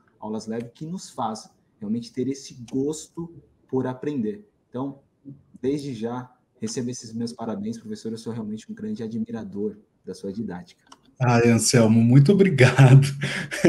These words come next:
Speaker 2: É, é, é bem interessante quando você fala isso que reflete nos trabalhos dos alunos, porque, assim, é, eu sou um cara que, durante toda a faculdade, eu nunca pensei em dar aula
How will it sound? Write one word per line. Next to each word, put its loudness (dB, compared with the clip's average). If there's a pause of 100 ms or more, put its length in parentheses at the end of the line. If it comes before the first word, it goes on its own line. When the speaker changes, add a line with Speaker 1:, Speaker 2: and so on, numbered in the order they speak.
(380)
Speaker 2:
É, 8 (200)
é, 6 (400)
é 2
bem 8
interessante 4
quando 8
você 8
fala 6
isso 2
que 4
reflete 4
nos 2
trabalhos 2
dos -12
alunos, 6 (340)
porque, 2
assim, 6 (340)
é, 2 (260)
eu 8
sou 4
um 8
cara 4 (300)
que, 2
durante 6
toda 6
a 4
faculdade, 2
eu 0
nunca 8
pensei 4
em 10
dar 6
aula 2